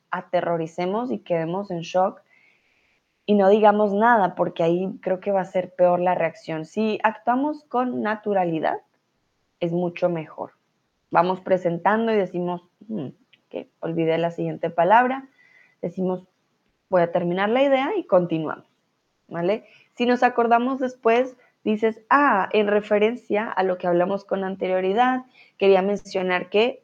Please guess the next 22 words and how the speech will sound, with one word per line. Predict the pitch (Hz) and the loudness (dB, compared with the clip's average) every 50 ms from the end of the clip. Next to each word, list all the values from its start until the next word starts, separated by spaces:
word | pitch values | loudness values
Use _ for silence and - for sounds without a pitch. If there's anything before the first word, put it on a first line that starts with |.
| _ _ | _ _
X | 185 190 185 - - 190 190 - | 0 0 0 -2 -8 -8 -6 -4
o | 165 160 | -6 -6
Y", | - - - - - _ _ _ _ _ _ _ _ _ _ _ _ | -4 -6 -10 -12 -12 _ _ _ _ _ _ _ _ _ _ _ _
¿vale? | 139 151 156 156 185 254 - - _ _ _ _ _ _ _ _ _ _ _ _ _ _ _ _ _ _ _ _ _ _ _ _ _ _ _ _ _ _ _ _ _ | -6 -4 -2 -2 -2 -4 -4 -8 _ _ _ _ _ _ _ _ _ _ _ _ _ _ _ _ _ _ _ _ _ _ _ _ _ _ _ _ _ _ _ _ _
Tómenlo | - 196 208 226 247 262 277 294 294 285 269 247 214 190 175 - - - - _ _ | 0 2 2 2 2 6 8 10 10 10 10 8 8 6 4 2 -2 -8 -16 _ _
con | - 190 190 185 190 | -4 -2 -2 -2 -2
calma | - 202 208 233 269 269 254 254 262 277 294 294 - _ _ | 2 4 4 4 4 2 0 0 -2 -2 -4 -6 -10 _ _
y | - 220 226 233 | -4 -4 -4 -4
piensen | - - 214 208 208 208 233 226 220 | -4 -4 -2 -2 -2 -4 -4 -4 -4
en | 214 214 202 | -4 -4 -4
que | - 185 180 180 - - - | -4 -4 -4 -4 -4 -8 -14
ustedes | - - _ - 175 175 185 185 | -20 -20 _ -2 0 0 0 0
son | - 175 170 | -2 -6 -6
seres | 170 - 170 175 190 190 190 | -2 -2 2 2 2 0 0
humanos | 233 240 247 254 247 226 220 240 - - - _ _ - | -2 -2 -2 -2 -2 -4 -4 -6 -8 -12 -18 _ _ -4
y | 262 269 | 0 2
los | 294 294 294 - | 2 2 2 2
otros | 320 311 - 294 302 294 294 - | 0 0 2 0 0 -2 -2 -4
también | 254 240 240 240 240 233 233 | -4 -4 -2 -2 -2 -4 -6
son | 240 - 214 208 | -6 -6 -6 -4
seres | 214 214 196 196 202 202 208 202 | 0 0 0 0 0 -2 -4 -4
humanos. | 180 175 185 180 - - - - - - - _ | -4 -2 -4 -4 -6 -12 -20 -20 -20 -20 -20 _